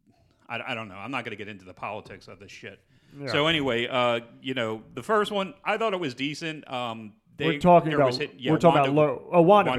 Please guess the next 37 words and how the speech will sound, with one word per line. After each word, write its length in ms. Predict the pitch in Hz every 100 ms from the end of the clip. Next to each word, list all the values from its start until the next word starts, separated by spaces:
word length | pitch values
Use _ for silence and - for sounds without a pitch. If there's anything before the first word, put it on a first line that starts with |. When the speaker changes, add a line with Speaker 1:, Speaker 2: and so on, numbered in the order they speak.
| 110
Speaker 1:
WandaVision, 100 | 110
Speaker 2:
Okay, 120 | 135
we're 60 | 127
going 160 | 143
about 220 | 131 127 127
Speaker 1:
WandaVision. 220 | 131 107
Speaker 2:
WandaVision. 260 | 101 92 85 -
Speaker 1:
Yeah, 260 | 110 101
I'll 80 | 110
get 180 | 127 135
through 140 | 143 131
this 180 | 117
real 140 | 135 117
quick, 260 | - 107
and 100 | 110
then 60 | 107
Speaker 2:
That's 120 | 110
Speaker 1:
we'll 60 | -
get 60 | 104
Speaker 2:
okay. 40 |
Speaker 1:
up 100 | 107 -
to 60 |
Speaker 2:
It's 100 | 98
Speaker 1:
Loki. 140 | 92 139
Speaker 2:
okay. 160 | 147 - _ _ _
Speaker 1:
So, 520 | - 123 117 113 110
uh, 400 | - 107 104 110 - 117
WandaVision 540 | 139 190 185 165 170
I 100 | 156
enjoyed. 580 | 147 123 131 127 123 113 _ _ _ _
Uh, 200 | 113 113
they 180 | 117 123
kept 380 | 123 151 156 156
a 40 |
lot 320 | 135 131 131
of 100 | 135
the, 300 | 127 117 113